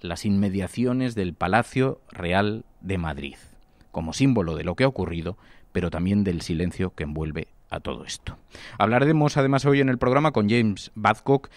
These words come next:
es el corresponsal internacional que destapó en el Telegraph la cos-, las acusaciones que pesan hoy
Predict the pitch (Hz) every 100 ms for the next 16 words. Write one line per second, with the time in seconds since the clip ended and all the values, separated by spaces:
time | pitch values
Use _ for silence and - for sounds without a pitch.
0 | - - 104 107 127 123 110 - 107 95
1 | 117 113 104 95 - 98 104 104 92 87
2 | - 92 127 123 104 - 113 110 110 117
3 | - 98 85 98 - - 98 92 - -
4 | 101 90 - 131 110 - - 107 98 98